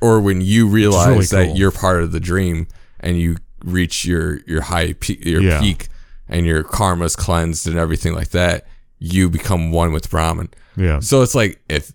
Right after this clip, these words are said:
Speaker 1: if I knew that was true, I would definitely wanna do that.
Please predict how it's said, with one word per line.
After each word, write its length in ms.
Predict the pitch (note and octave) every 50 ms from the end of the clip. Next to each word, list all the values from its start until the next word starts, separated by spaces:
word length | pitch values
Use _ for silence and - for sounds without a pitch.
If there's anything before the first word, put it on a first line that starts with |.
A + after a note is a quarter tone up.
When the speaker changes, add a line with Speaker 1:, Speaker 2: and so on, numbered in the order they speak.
| _ -
Speaker 1:
if 120 | G2+ -
I 140 | F#2 F#2 F#2+
knew 160 | F#2 F2+ E2+
that 160 | D2+ F2 A#2
was 180 | C3+ B2+ G2+ -
true, 180 | - E2+ F2
I 80 | F2 E2
would 140 | E2+ F2 -
definitely 340 | F2+ F2+ F2+ - F#2 F2 F2
wanna 240 | F2 F2+ F#2 F2+
do 220 | F2 F#2 F#2+ G2 G2
that. 320 | G#2 B2 A#2+ F#2 - _